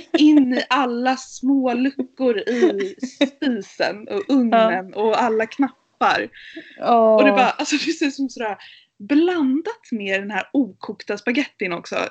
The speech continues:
Speaker 2: Ett
Speaker 1: Mm.
Speaker 2: kilo.
Speaker 1: Mm.
Speaker 2: Som liksom bara sprider sig så här över golvet som ett stort jävla plockepinn.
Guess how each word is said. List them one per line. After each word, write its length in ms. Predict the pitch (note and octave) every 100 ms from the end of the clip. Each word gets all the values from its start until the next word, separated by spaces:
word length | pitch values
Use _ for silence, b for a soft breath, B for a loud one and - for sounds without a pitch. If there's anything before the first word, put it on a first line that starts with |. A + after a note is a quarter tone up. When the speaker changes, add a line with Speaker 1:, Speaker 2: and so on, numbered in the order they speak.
| _ _ _ B3
Speaker 2:
Ett 80 | G#3+
Speaker 1:
Mm. 120 | G3
Speaker 2:
kilo. 460 | G3+ F3 E3+ G3+ A#3 b b b -
Speaker 1:
Mm. 120 | G#3
Speaker 2:
Som 100 | A#3
liksom 220 | B3 B3+
bara 100 | G#3
sprider 640 | G#3 - _ D4 D4 F3+ G3+
sig 180 | G3+ G3
så 60 |
här 180 | A3+ F#3+
över 140 | F#3
golvet 220 | G3 F3+ F3+
som 140 | F#3+
ett 100 | F3
stort 600 | - - _ - A3 -
jävla 200 | G3 F#3
plockepinn. 680 | - G3+ - F#3 G#3+ F3+